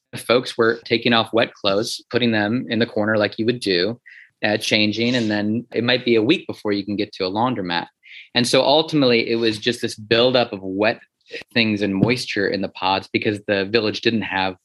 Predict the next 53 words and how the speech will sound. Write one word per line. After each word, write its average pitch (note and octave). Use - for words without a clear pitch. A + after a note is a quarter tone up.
laundry G#2
facilities. -
And B2
so, A#2+
you D#3
know, A#2
of A#2+
course, C3+
it A#2
seems G2
obvious G2
in, F#2+
in G#2
hindsight, C3+
but G#2+
then A2+
it's G#2
okay. F#2+
So G#2+
when A2+
we're, A2+
when A#2
we're A2+
thinking C#3+
about G2
it, G2+
we A2+
definitely C#3+
wanna C3
be A2
efficient A#2+
with G#2
villages. G#2
They've A2
gotta G2+
have F#2
a -
laundry C#3
facility, -
at -
least G#2
the G#2
ones F#2+
that, A2+
you A2+
know, F#2
I G#2+
would G#2
contribute F#2+
to, G2
because G#2
this G2+
is, G2+